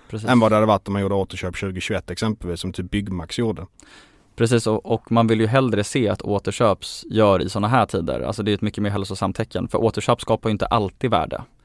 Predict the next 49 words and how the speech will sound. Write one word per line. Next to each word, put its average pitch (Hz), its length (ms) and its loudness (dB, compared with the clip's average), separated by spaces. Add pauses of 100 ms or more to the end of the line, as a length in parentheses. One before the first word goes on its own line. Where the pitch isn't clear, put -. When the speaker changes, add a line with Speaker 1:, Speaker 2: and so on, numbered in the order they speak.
Speaker 2:
Exakt. - 400 -6
Speaker 1:
Utan, 101 500 4
eh, 101 420 2 (120)
äh, 113 240 4
det, 117 300 0
det 120 160 0
läste 120 240 2
vi 107 100 2
också - 340 -2
i 101 60 -2
Capital 101 440 -4
Returns 95 440 0
ju, 60 180 -2
att - 360 -10 (100)
återköp 107 540 2 (120)
görs 107 520 2
faktiskt - 600 -8 (140)
ofta - 400 -2
på - 260 -4
helt 107 320 0
fel 90 220 -4
värderingar, 95 680 -2
och - 320 -10 (100)
det 107 240 2
resulterar 98 640 0
i - 60 -4
att 95 80 -6
det 98 80 -6
faktiskt 95 280 -8
inte 95 160 -6
skapar 104 300 -2
värde. - 220 -2 (380)
Speaker 2:
Där 110 160 2
är 131 100 6
ju 98 100 0
Byggmax 107 420 2
ett 101 60 -4
väldigt 104 300 2
bra 113 140 0
exempel, 92 460 -8
för 113 100 -8
de, 110 280 -2
de 110 120 -2
hade 131 200 2
ju 123 60 0
också 139 180 -4
en 139 60 -2
del 107 120 -2
skuld, 98 560 -6